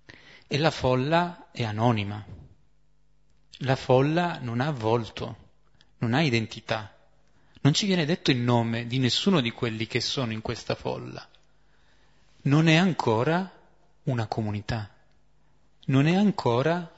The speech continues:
un popolo. Non sono né i dodici,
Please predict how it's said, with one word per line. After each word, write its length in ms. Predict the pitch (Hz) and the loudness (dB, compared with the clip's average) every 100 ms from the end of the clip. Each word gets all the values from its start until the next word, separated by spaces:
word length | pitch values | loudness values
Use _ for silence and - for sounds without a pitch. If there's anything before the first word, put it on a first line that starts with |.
| _ - | _ -6
un 240 | 131 117 | -4 0
popolo. 640 | - 143 123 - 101 101 - - _ _ _ _ _ _ _ _ _ _ - - - | 6 6 6 0 -6 -6 -12 -20 _ _ _ _ _ _ _ _ _ _ -20 -20 -4
Non 240 | 117 117 | -2 0
sono 460 | - 147 131 117 139 | 2 4 4 0 -4
né 200 | 123 139 | -2 0
i 140 | 143 | 2
dodici, 800 | 139 147 170 185 - - 208 208 | 6 6 6 2 0 0 0 -4